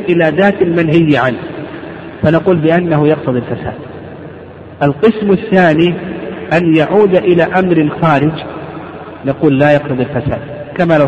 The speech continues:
صلى عليه ثوب، آه، آه، عمامة حرير. الحرير محرم على الرجل في الصلاة وفي خارج الصلاة، وأيضًا لا يتعلق بشرط الصلاة، لأن ستر الرأس ليس داخلًا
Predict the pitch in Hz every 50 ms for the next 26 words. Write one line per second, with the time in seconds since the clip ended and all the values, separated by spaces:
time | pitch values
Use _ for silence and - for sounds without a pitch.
0 | - - 160 160 156 147 135 135 127 131 143 151 143 135 131 147 160 151 - -
1 | - - - - - - - - 175 170 151 135 139 131 - - - - 170 156
2 | 151 - 160 160 147 - 160 170 185 175 170 160 - - - 165 165 165 160 139
3 | - - - - - - - - - - - - - - - - - - - -
4 | - - 226 202 175 160 160 160 143 - - - 226 247 240 214 208 - - -
5 | 240 208 151 127 135 135 131 127 127 120 117 127 127 - - 214 - - - 123
6 | 143 165 170 165 165 156 - - - 180 165 147 143 - - 139 131 151 170 165
7 | - - - - - - - - - 156 165 180 170 175 165 165 180 190 180 170
8 | 165 - 165 165 165 160 151 156 135 135 135 131 131 127 - - - - - -
9 | - - 156 143 143 - 127 - - - 131 117 113 - - - 135 135 139 131
10 | 131 - - 160 147 147 151 143 143 - - - - - - - - 139 143 156
11 | 170 185 180 - 190 - - - - - - - - - - - 143 151 180 160
12 | - 160 143 151 160 160 156 156 - 151 156 156 156 156